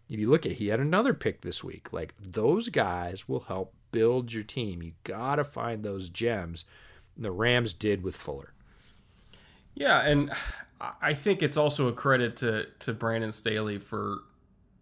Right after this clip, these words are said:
Speaker 2: who was, uh, kind of an unknown positional coach under Vic Fangio, you know, getting his first shot as a D C, in terms of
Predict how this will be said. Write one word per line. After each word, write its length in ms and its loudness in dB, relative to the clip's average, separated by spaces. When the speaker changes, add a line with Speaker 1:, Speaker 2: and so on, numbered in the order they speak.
Speaker 2:
who 140 0
was, 280 4
uh, 240 2
kind 180 4
of 60 4
an 100 2
unknown 360 6
positional 540 -2
coach 300 0
under 300 -2
Vic 220 -6
Fangio, 540 -2
you 100 -6
know, 60 -6
getting 220 -4
his 120 -4
first 300 -2
shot 340 2
as 180 0
a 60 0
D 240 -2
C, 420 -2
in 100 0
terms 340 4
of 160 2